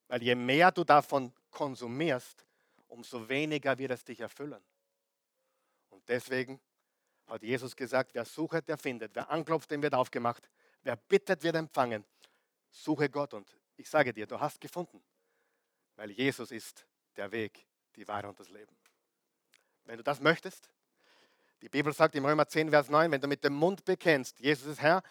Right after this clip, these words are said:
und mit dem Herzen an seine Auferstehung glaubst, bist du gerettet. Du hast ewiges Leben. Christus, der Retter,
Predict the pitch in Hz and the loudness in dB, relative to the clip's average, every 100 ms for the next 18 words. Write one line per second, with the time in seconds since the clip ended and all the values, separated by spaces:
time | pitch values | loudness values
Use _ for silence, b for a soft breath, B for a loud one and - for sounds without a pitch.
0 | B - 143 151 151 208 - 214 175 160 | B -6 -2 2 6 6 6 -4 -2 0
1 | - 175 190 180 190 185 147 131 - 165 | 6 6 6 2 2 2 4 2 2 -2
2 | 160 - 180 202 _ _ _ _ _ - | -2 -2 -6 -6 _ _ _ _ _ -2
3 | 131 117 120 110 123 - 135 120 123 127 | 0 0 -4 -8 -10 -6 -6 -6 -4 -6
4 | 113 b b - 175 - 190 - 151 135 | -6 b b 2 2 2 -8 0 2 2
5 | 147 120 | -2 -4